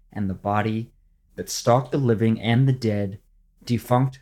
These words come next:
cosmic energies that the group was unable to bring under control through exchange. We have desocialized death by overturning bioanthropological laws,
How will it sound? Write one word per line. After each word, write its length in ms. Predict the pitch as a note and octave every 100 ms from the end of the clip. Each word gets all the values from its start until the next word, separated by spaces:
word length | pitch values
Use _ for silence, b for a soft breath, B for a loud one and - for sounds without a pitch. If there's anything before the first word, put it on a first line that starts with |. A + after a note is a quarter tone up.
| _
cosmic 440 | - A#2+ B2+ C3
energies 480 | A#2 A#2 G#2 A2 G2+
that 140 | A2
the 60 | G#2
group 300 | A2+ B2+ C3
was 140 | A#2
unable 340 | A#2 B2+ C3 B2+
to 80 | A2
bring 280 | B2+ C3
under 160 | B2 A2+
control 540 | - A2 - C#3 D3+
through 240 | C3 A2+ G2
exchange. 600 | - - G#2 - C#3 - _ _ _ _ _
We 140 | C3 B2+
have 140 | B2
desocialized 720 | C3+ C3+ C#3+ C3+ D3 B2+ B2 A#2+
death 260 | A2+ A2+
by 140 | G#2+ G2
overturning 640 | A#2 A#2+ - A#2+ A#2 G#2
bioanthropological 1400 | A2 A2+ A#2 A#2 - A#2 A#2+ - G#2+ G#2 A2 A#2+ A2+ G#2+
laws, 500 | G#2 G2 G2 G#2